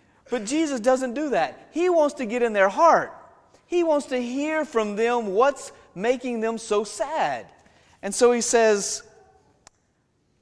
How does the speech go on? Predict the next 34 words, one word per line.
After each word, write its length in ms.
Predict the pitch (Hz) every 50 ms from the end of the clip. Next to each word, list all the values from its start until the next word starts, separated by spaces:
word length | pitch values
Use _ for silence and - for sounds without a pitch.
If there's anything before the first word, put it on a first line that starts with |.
| _ _ _ _ _ _ _ _ _
"What 160 | 370 427 -
sort 260 | - - 427 440 415
of 80 | 403 -
things?" 580 | - 147 135 117 95 85 - - - - - - _ _ _ _ - - _ _ _ - - - - - - _ - - _
<laughs> 20 | - - - _ _ _ _ _ _ _ _ _ _ _ _ _ _ -
I 20 |
mean, 280 | 311 294 285 269 254 240 - - - _ _ _ _ _ _
it's 140 | - 330 330
just 180 | 392 392 -
kinda 220 | - 392 294 269 262
cool, 420 | - - 285 277 233 180 147 147
you 120 | 165 196 202
know? 300 | 220 233 247 262 269 262 - - - - _
What's 280 | - 220 269 349 - 302
bothering 580 | 254 262 277 285 302 302 285 277 247 220 202
you, 120 | 190 190 185
Jesus 420 | 151 175 196 202 185 180 180 170
wants 220 | 190 214 220 - -
to 60 | 302
know. 420 | 269 311 330 294 180 127 107 - - - - _ - - - _
And 120 | - 240 240
although 360 | 226 269 294 302 285 285 269
he 180 | 262 254 247 208
already 400 | - 214 226 226 220 220 214 214
knows, 460 | 196 202 226 247 240 240 233 220 -
of 180 | - 185 180 -
course, 600 | - - 269 269 262 262 240 - - - - - _ _ _ _ _ _ _ _
but 80 | - 156
he 60 | 190
wants 160 | 208 214 208
to 80 | - 180
hear 180 | 175 202 208
from 220 | 196 - 156 139 131
them. 120 | 120 104